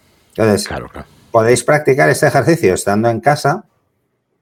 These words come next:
Speaker 1: con vosotros mismos, es muy sencillo. Ese es otro ejercicio que a los críos les encanta, ¿vale?
Speaker 2: Es lo que te iba a decir, que me recuerda mucho a lo que ya hablamos.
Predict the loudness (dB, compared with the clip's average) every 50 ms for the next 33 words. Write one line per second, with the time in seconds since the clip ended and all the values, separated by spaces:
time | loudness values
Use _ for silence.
0 | _ _ _ _ _ _ _ _ _ _ _ _ -20 -6 -4 -2 0 0 0 -2
1 | -2 -2 0 -2 -2 0 0 -2 -2 0 -2 -2 -2 0 -2 -2 -2 -2 -2 -2
2 | 0 -2 -2 -2 -4 -4 -4 -6 -4 -2 -4 -4 -4 -6 -12 _ _ _ _ _
3 | _ -2 0 2 2 2 2 2 2 2 0 2 2 0 2 2 2 2 0 0
4 | 0 0 0 0 -2 -2 -2 0 2 2 2 2 2 -2 -4 -4 -4 -8 -6 -6
5 | -6 -6 -6 -10 -16 -20 _ _ _ _ _ _ _ _ _ _ _ _ _ _
6 | _ _ _ _ _ _ -8 -4 -4 -4 -4 -4 -10 -12 -8 -2 0 0 0 2
7 | 2 2 0 0 -2 -6 -8 -8 -8 -8 -8 -8 -8 -8 -8 -6 -8 -8 -8 -6
8 | -6 -6 -6 -6 -6 -4 -4 -4 -4 -6 -6 -6 -10 -10 -12